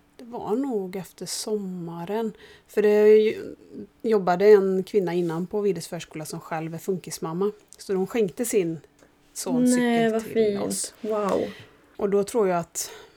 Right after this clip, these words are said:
Speaker 1: alltså det var flera olika saker, men dels fick vi den cykeln på förskolan och sen så har de ju sagt att Vide är överviktig.
Speaker 2: Mhm.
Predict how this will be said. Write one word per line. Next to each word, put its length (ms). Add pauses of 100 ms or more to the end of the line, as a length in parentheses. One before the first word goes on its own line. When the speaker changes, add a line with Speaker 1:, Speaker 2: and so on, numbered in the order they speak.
(320)
Speaker 1:
alltså 200
det 80
var 60
flera 300
olika 240
saker, 260
men 180
dels 260
fick 200
vi 40
den 160
cykeln 260
på 60
förskolan 640
och 80
sen 220
så 120
har 80
de 120
ju 60
sagt 260
att 40
Vide 220
är 160
överviktig. 500
Speaker 2:
Mhm. 380